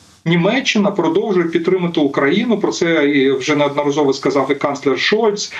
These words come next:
і інші представники правлячої німецької коаліції. Але от гроші.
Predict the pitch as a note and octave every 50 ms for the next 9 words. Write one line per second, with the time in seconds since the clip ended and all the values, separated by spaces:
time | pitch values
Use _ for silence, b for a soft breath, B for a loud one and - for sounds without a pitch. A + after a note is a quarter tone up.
0 | B B B C#3+ D#3 G3+ A#3 A3 - G#3+ G#3 - F#3 F3+ - - G3 F3+ F3 F3
1 | F3 - E3+ E3 - E3+ F3+ D#3+ D#3+ E3 E3 - E3 D#3+ E3 D#3+ D#3+ D#3 D3 -
2 | - D3+ C3+ - - D#3 D3 D#3 D3+ C#3 - - D3 C#3+ C3+ C#3 C3+ - _ _
3 | B B B B B B B B D#3+ E3+ A3+ D4 E4 D#4 C#4 - - - F#3+ G3+
4 | G3 D#3 B2+ - - - -